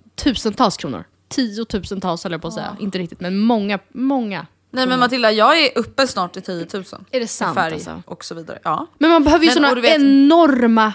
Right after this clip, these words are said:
Speaker 1: mängder också. Man köper ju tio liter, tio liters, eh, burkar med färg. Och bara, va, vi, alltså,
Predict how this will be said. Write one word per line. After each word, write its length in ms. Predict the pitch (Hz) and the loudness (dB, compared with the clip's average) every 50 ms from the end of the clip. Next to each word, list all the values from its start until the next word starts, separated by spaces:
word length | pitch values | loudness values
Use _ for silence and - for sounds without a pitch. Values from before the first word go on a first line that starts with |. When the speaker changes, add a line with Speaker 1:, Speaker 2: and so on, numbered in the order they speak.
| - | -4
Speaker 1:
mängder 680 | 220 214 220 233 214 196 185 196 226 240 170 190 180 175 - | -4 -2 0 0 0 0 -2 0 0 0 0 -2 -4 -8 -10
också. 260 | - 190 - 135 127 185 | -10 -8 -8 -10 -10 -6
Man 140 | 208 233 226 | -6 -4 -2
köper 240 | - 294 262 262 262 | -2 -2 -2 -2 -2
ju 60 | 240 | -4
tio 540 | - - - 339 311 277 226 202 208 202 196 | -4 -2 0 2 2 2 2 0 0 -2 0
liter, 500 | 202 196 190 190 _ - 185 185 135 - _ - | 0 -2 -4 -4 _ -10 -10 -8 -8 -10 _ -10
tio 360 | - 240 226 214 196 196 190 | -8 -6 -6 -6 -6 -6 -6
liters, 520 | 196 196 185 190 - - 185 180 - - - - - _ _ _ _ _ _ | -4 -4 -6 -6 -4 -4 -4 -4 -4 -8 -12 -16 -20 _ _ _ _ _ _
eh, 280 | - - 202 185 175 175 | -8 -4 -2 -2 -2 0
burkar 460 | 160 359 440 285 208 - - - - | 2 2 2 2 0 -4 -8 -10 -8
med 220 | - 151 104 135 - | -8 -8 -8 -8 -8
färg. 220 | - 101 - - _ | -8 -8 -8 -10 _
Och 120 | - 226 214 | -4 0 2
bara, 240 | 214 233 320 381 | 2 4 4 2
va, 280 | 285 208 196 190 - - - - - - - _ _ _ - 214 - | 2 2 0 0 -2 -4 -8 -14 -20 -20 -20 _ _ _ -20 -16 -12
vi, 360 | - 220 226 240 - 190 180 - | -8 -6 -6 -6 -6 -10 -8 -6
alltså, 300 | - 226 - 220 190 | -6 -4 -2 -2 -2